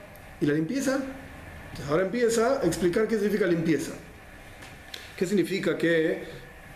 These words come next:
la limpieza es un pecado? Como ya expliqué en el resumen,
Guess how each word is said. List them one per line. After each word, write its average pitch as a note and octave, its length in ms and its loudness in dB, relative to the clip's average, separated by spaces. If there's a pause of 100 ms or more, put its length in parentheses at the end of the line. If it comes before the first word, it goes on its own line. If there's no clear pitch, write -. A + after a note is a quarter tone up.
(180)
la D3 220 4
limpieza F#3 600 2
es G#3 100 2
un F#3+ 120 4
pecado? C#3 420 2
Como B2 140 4
ya C#3 80 4
expliqué D3 260 2
en D#3 80 4
el D#3 60 4
resumen, G#3+ 540 4